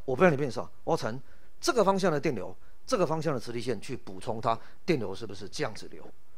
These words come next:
对不对？好，来，同学，你会比吗？来，你看我这里一下下哈。那国中老师有没有跟你讲过一个方法？国中老师说，哦，那个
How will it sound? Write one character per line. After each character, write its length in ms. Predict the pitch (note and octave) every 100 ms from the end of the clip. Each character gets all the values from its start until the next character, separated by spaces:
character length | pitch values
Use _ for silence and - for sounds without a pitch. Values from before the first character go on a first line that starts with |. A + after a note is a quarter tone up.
| -
对 80 | E3
不 40 |
对？ 120 | F#3 F#3 - -
好， 80 | C#3
来， 100 | G#3+
同 200 | - G#3+
学， 180 | F#3 -
你 80 | D3
会 100 | B3+
比 160 | E3 D#3+
吗？ 240 | G3+ G3+ - - -
来， 140 | D#3+ -
你 100 | C#3
看 100 | G#3+
我 80 |
这 120 | C3 E3
里 80 |
一 100 | F#2+
下 100 | G2+
下 160 | F#2+ G#2
哈。 140 | F2+ - - - - - -
那 160 | D#4 - -
国 240 | E3 G3+
中 180 | C4+ C#4+
老 220 | B3 G#2
师 280 | G#2 E3 E3 F3+
有 100 | -
没 60 | C#3
有 40 |
跟 140 | E3 E3
你 60 |
讲 140 | C#3+ G2+
过 120 | A2
一 40 |
个 40 | G2+
方 160 | G#2
法？ 160 | F#2+ - - - - -
国 160 | D#3+ G3+
中 160 | A#3+
老 160 | G3+ A2+
师 160 | B2+ D3
说， 280 | D3 D3 -
哦， 160 | C3+ C3
那 80 |
个 100 | E3+